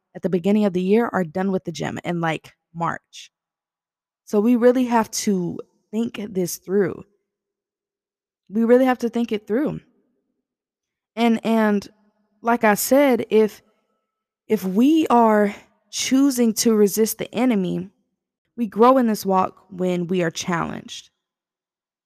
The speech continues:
Because I believe when you're being just consistent with things, you're not challenged. You're just kind of doing these things to,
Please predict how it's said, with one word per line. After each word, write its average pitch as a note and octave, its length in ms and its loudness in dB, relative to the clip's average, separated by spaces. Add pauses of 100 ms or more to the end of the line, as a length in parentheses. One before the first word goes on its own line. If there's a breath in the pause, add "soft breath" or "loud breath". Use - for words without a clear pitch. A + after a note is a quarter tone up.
(120)
Because G#3 240 -2
I G#3 120 4
believe A3 320 0
when G#3 180 2
you're G3+ 240 2
being G3+ 300 2
just F#3+ 200 -4
consistent F3+ 540 -6
with E3 220 -6
things, E3+ 480 -8
you're F#3+ 220 0
not F#3+ 280 0
challenged. D#3+ 640 -6
You're F#3 140 0
just F3+ 380 -6 (480)
kind F#3+ 260 0
of E3+ 200 -4 (420)
doing G#3 300 4
these G3 240 0
things F3 640 -6 (220)
to, E3+ 540 -2